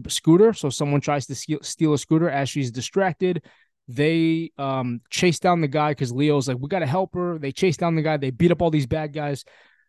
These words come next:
Op-, April O'Neil shows up, and she's like, "Whoa, you're turtles." And now they're all cool, and she wants to write a story about them. And she's like, "If I write a story about you guys, you know, you'll be accepted into society," because the turtles are scared that they won't be accepted. She's like,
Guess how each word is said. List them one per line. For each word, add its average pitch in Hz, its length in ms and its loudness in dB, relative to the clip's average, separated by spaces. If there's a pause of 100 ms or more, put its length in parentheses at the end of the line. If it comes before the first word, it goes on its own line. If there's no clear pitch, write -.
(120)
Op-, - 220 4
April 196 320 4
O'Neil 160 340 4
shows 147 360 0
up, 147 160 -2
and 135 160 -6
she's 151 200 -8
like, 127 180 -10
"Whoa, 247 320 8
you're 214 200 4
turtles." 220 640 2
And 165 340 0
now 151 200 0
they're 143 260 2
all 147 220 0
cool, 160 300 -4
and 147 120 -10
she - 100 -8
wants 139 240 -4
to 147 60 -4
write 147 140 0
a 147 40 0
story 226 240 6
about 151 240 2
them. 151 220 -2 (320)
And 139 140 -6
she's 151 180 -2
like, 151 120 -4
"If 131 100 -8
I 165 40 2
write 170 180 4
a 147 40 2
story 220 240 6
about 190 240 2
you 175 100 -4
guys, 170 520 -4 (360)
you 143 120 2
know, 147 200 6
you'll 151 280 6
be 165 500 0
accepted - 400 2
into 151 220 2
society," 120 640 -6
because 135 340 -2
the 135 80 -4
turtles 170 340 2
are 147 40 2
scared 156 300 0
that 135 120 -2
they 127 100 -2
won't 160 200 2
be 185 100 2
accepted. 185 520 -4 (160)
She's 147 280 -2
like, 147 200 -4